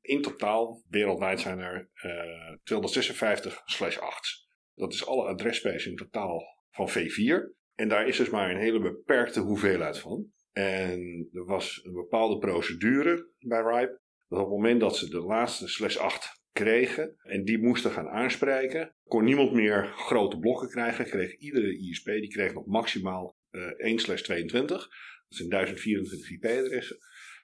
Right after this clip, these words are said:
En daarna kwam eigenlijk steeds meer de transfermarkt, de verkoopmarkt voor I P-adressen op de, ja, eigenlijk van start. En waarmee je dus op dat moment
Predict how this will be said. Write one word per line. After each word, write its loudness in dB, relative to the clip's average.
En 4
daarna 2
kwam -2
eigenlijk 0
steeds -2
meer 0
de -4
transfermarkt, 0
de -8
verkoopmarkt 2
voor -2
I -8
P-adressen 2
op -8
de, -4
ja, -4
eigenlijk -4
van 0
start. -2
En -2
waarmee 6
je 6
dus 4
op -8
dat 2
moment 2